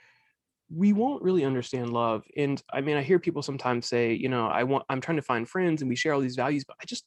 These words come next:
I don't like the guy." There's more to human experiences, uh, than just do we share values. I mean, so our existential orientation, our personality,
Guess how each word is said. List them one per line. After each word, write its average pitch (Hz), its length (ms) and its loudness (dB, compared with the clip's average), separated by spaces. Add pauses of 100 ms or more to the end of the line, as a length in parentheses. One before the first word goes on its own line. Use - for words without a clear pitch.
(120)
I - 40 -10
don't - 240 -10
like - 200 0
the 87 100 -6
guy." - 260 -6 (520)
There's 196 280 2
more 233 440 4
to 190 140 4
human 202 340 4
experiences, 135 1040 0 (120)
uh, 104 300 -10
than 135 260 4
just 143 420 2
do 147 60 0
we 135 120 4
share 120 200 0
values. 120 480 -2
I 113 60 -2
mean, 131 260 -2
so 135 240 2
our 135 160 2
existential 143 480 -4
orientation, 123 880 0
our 101 160 0
personality, 123 1080 0